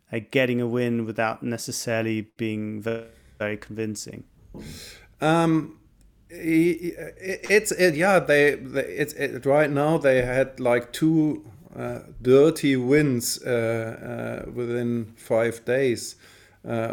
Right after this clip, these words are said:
Speaker 2: also against, um, Freiburg, where,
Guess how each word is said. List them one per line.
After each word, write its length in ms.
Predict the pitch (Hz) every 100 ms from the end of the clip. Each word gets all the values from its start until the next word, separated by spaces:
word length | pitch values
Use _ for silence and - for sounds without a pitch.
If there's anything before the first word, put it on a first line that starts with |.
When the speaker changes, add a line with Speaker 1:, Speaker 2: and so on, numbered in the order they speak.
| -
Speaker 2:
also 320 | 113 113 120
against, 720 | 113 117 120 123 117 - -
um, 560 | 117 117 117 113 113 117 -
Freiburg, 720 | 113 - 127 143 123 123 120
where, 400 | 123 120 117 117